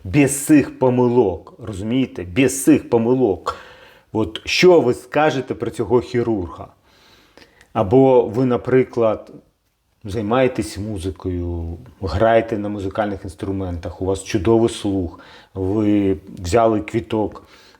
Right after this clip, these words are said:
прийшли в консерваторію, ви сіли для того, щоб насладитися всім цим, розумієте,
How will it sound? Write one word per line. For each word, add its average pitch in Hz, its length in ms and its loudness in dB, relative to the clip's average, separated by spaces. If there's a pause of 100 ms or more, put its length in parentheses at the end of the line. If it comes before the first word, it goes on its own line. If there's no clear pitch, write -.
(200)
прийшли 101 340 -2
в - 80 -4
консерваторію, 104 960 0
ви 98 240 0
сіли 107 440 0
для 95 140 -4
того, 110 320 0
щоб 104 440 -4 (2250)
насладитися 131 1120 2
всім 92 400 -10
цим, 85 340 -8
розумієте, 104 800 2